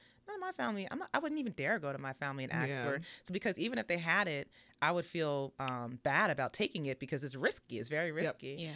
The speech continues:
Speaker 1: So what I did was I did a lot of, um, business plan competitions. So I probably raised maybe around fifty thousand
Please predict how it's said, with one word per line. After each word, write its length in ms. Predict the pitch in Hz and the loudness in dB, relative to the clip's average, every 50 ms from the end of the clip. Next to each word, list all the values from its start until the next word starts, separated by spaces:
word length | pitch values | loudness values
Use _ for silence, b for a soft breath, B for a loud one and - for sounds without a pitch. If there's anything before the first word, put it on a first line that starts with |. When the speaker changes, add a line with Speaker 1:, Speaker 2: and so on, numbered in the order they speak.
| 156 156 160 | -10 -8 -6
Speaker 1:
So 600 | 160 - 190 180 175 175 170 170 165 165 165 - | 0 4 6 6 8 8 8 6 6 4 2 2
what 140 | - 165 160 | 0 2 2
I 200 | 156 156 190 233 | 4 4 4 2
did 200 | 208 185 180 165 | 2 0 -2 -2
was 120 | 156 147 - | -2 0 0
I 100 | 131 143 | 0 2
did 160 | 139 156 151 | 2 2 0
a 60 | 147 | 2
lot 240 | 143 143 139 143 156 175 | 2 2 0 0 0 0
of, 280 | 170 165 160 156 - 147 | 0 -2 -4 -4 -4 -4
um, 400 | 139 135 131 131 131 127 127 - | -2 -2 -2 -2 -2 -4 -6 -2
business 260 | - 151 143 - 151 - | 0 0 0 0 -4 -4
plan 180 | 165 156 156 147 | -2 -2 -2 0
competitions. 880 | - 156 151 - - - - 165 151 - - 160 151 151 147 147 143 - | 0 -2 -2 -2 -4 -4 -4 -4 -4 -2 -2 0 0 0 0 -2 -4 -2
So 100 | - 151 | 0 2
I 100 | 143 139 | 2 2
probably 720 | - - 170 214 277 285 294 269 254 240 240 226 226 - - _ _ _ _ _ | 4 4 4 4 4 2 0 0 0 0 -2 -2 -4 -6 -10 _ _ _ _ _
raised 360 | - 156 156 160 165 160 147 - | -4 -2 -2 0 -2 -4 -4 -6
maybe 520 | 160 156 165 190 196 202 196 190 185 180 | -6 -4 -4 -4 -4 -4 -6 -4 -4 -4
around 680 | 165 156 151 147 147 147 147 147 143 139 139 135 139 - - | -4 -6 -4 -2 0 0 0 0 0 -2 -4 -6 -8 -12 -14
fifty 680 | - - - - - 170 165 170 - _ - 156 139 - _ _ _ _ | -16 -16 -14 -8 -6 -4 -4 -6 -8 _ -10 -10 -10 -10 _ _ _ _
thousand 880 | 147 135 127 127 131 131 123 120 117 120 123 123 120 117 117 117 123 | -2 -2 0 0 -2 -2 -4 -6 -6 -6 -6 -4 -4 -4 -4 -6 -6